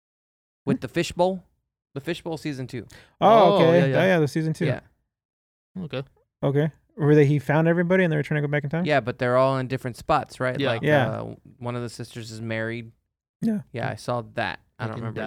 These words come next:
Speaker 3: Dallas,
Speaker 1: ending
Speaker 3: Texas
Speaker 1: to that
Speaker 3: or
Speaker 1: one.
Speaker 3: some shit.
Speaker 2: Yeah, that's
Speaker 3: <laughs>
Speaker 2: where it takes place. That's where J F K was coming
Speaker 3: Yeah.
Speaker 2: through.
Speaker 1: Assassinated.
Speaker 2: Yeah.
Speaker 1: Yeah, I don't, I don't, that's it. That's all I know.
Speaker 2: God damn, man.
Speaker 1: Yeah, lost me.
Speaker 2: I mean,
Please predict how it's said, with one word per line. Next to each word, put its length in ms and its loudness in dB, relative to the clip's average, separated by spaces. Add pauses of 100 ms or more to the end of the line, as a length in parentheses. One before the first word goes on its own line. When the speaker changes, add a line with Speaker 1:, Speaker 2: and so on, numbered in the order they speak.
Speaker 3:
Dallas, 100 -8
Speaker 1:
ending 140 -12
Speaker 3:
Texas 200 -8
Speaker 1:
to 20 -14
that 60 -10
Speaker 3:
or 40 -10
Speaker 1:
one. 120 -12
Speaker 3:
some 80 -16
shit. 300 -14 (120)
Speaker 2:
Yeah, 400 4
that's 180 0
Speaker 3:
<laughs> 0 -
Speaker 2:
where 100 4
it 60 -4
takes 180 -2
place. 200 0
That's 220 0
where 120 2
J 220 2
F 100 -2
K 180 -2
was 300 -8 (160)
coming 180 2
Speaker 3:
Yeah. 80 0
Speaker 2:
through. 140 -4
Speaker 1:
Assassinated. 600 -6 (320)
Speaker 2:
Yeah. 200 -4 (200)
Speaker 1:
Yeah, 180 -6
I 40 -4
don't, 180 -10
I 80 -12
don't, 180 -16
that's 180 -10
it. 80 -16 (380)
That's 140 -18
all 160 -16
I 40 -20
know. 60 -16 (500)
Speaker 2:
God 360 4 (120)
damn, 400 0
man. 360 0
Speaker 1:
Yeah, 120 -12
lost 280 -10
me. 120 -18 (1200)
Speaker 2:
I 100 -2
mean, 380 2